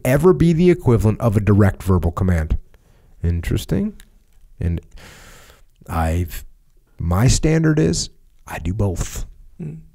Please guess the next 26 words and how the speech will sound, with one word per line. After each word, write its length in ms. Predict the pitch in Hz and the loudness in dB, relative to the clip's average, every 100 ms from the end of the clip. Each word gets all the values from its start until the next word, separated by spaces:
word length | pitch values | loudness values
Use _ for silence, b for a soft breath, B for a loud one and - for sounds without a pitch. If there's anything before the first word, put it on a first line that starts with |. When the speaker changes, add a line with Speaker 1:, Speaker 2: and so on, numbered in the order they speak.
| - - - | -20 -18 -10
Speaker 1:
I 40 | |
do 120 | 85 101 | -6 -2
both. 380 | 104 85 - - | -2 -2 -8 -2
I 80 | 110 | 2
say, 160 | - | 4
"Hey, 160 | 110 113 | 4 4
Echo, 240 | 120 107 | 2 2
here's 180 | 95 98 | 2 2
what 80 | 101 | 2
we're 80 | 101 | 4
doing. 380 | 120 120 113 B B B B B | 4 4 2 B B B B B
Hey, 220 | - 120 101 | 0 2 2
do 100 | 87 | 0
you 80 | 104 | 0
understand 460 | 101 92 127 127 | 0 2 2 4
this? 100 | 123 | 2
Do 120 | - 104 | 2 0
you 40 | |
got 60 | 95 | 0
any 140 | 101 | 0
questions?" 440 | - 123 - 117 | 0 0 0 -4
Cool. 400 | - - 135 131 117 | -2 2 4 4 2
And 140 | 101 | 0
I 60 | 98 | 0
send 300 | - 110 107 | 0 0 2
you 280 | 110 107 | 2 2